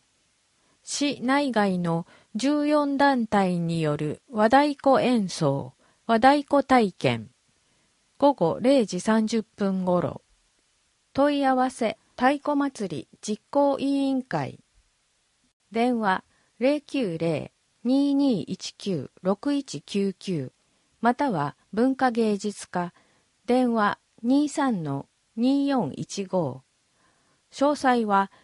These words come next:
日本太鼓協会のインスタグラムへ、二次元コードがあります。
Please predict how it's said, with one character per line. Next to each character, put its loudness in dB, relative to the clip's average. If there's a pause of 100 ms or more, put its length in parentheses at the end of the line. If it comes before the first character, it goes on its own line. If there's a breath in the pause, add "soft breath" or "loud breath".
(160 soft breath)
日 2
本 0
太 0
鼓 0
協 0
会 -2
の -4 (120)
イ 2
ン 2
ス -14
タ 0
グ 0
ラ 2
ム -4
へ、 -4 (600)
二 0
次 -6
元 0
コ 0
ー -4
ド -2
が 0
あ -2
り -6
ま -8
す。 -20